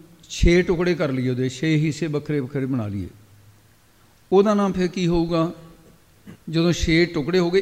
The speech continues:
ਇੱਕ ਟੁਕੜੇ ਨੂੰ ਕਹਾਂਗੇ ਚੁੱਖ, ਫਿਰ ਚੁੱਖ ਦੇ ਫਿਰ ਛੇ ਹਿੱਸੇ ਕਰ ਲਈਏ, ਉਹਦਾ ਨਾਮ ਹੋਊਗਾ ਬਿੰਦ।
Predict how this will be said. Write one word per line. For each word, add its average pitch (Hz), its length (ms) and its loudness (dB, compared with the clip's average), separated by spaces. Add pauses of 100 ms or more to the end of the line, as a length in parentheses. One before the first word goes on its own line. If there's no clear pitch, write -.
ਇੱਕ 190 200 -2
ਟੁਕੜੇ 175 300 -2
ਨੂੰ 180 120 -2
ਕਹਾਂਗੇ 156 400 -2 (180)
ਚੁੱਖ, 135 380 0 (1200)
ਫਿਰ 190 300 8
ਚੁੱਖ 190 220 2
ਦੇ 196 160 8
ਫਿਰ 180 260 4
ਛੇ 180 280 4
ਹਿੱਸੇ 180 220 0
ਕਰ 165 160 0
ਲਈਏ, 170 380 0 (1120)
ਉਹਦਾ 175 220 0
ਨਾਮ 180 240 2
ਹੋਊਗਾ 165 260 0
ਬਿੰਦ। 127 500 0